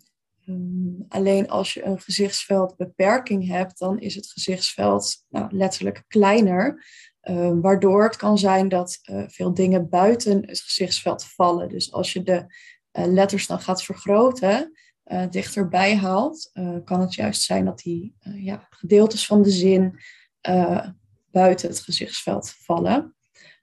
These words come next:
Ehm, en kan, ja, soms verkleinen, ehm, nog wel beter helpen dan vergroten.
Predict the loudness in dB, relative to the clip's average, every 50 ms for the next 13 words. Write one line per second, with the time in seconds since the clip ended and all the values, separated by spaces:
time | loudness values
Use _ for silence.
0 | _ _ -8 -6 -4 -4 -4 -4 -2 -2 -2 0 2 0 0 0 -2 -6 _ _
1 | _ -10 -4 -2 -2 -2 -4 -8 _ _ -10 -8 -4 -2 -2 -2 -2 -4 -8 -12
2 | _ _ -6 -4 -4 -2 2 2 4 4 4 6 6 4 4 4 2 0 -4 _
3 | -8 -6 -4 -4 -2 -2 -2 -4 -4 -6 -10 -14 _ _ -6 -6 -4 -2 0 0
4 | 2 4 4 4 4 4 2 4 4 4 4 2 0 -2 -6 -6 -6 -8 -12 -10
5 | -4 0 0 0 0 0 -4 -6 -8 -8 -8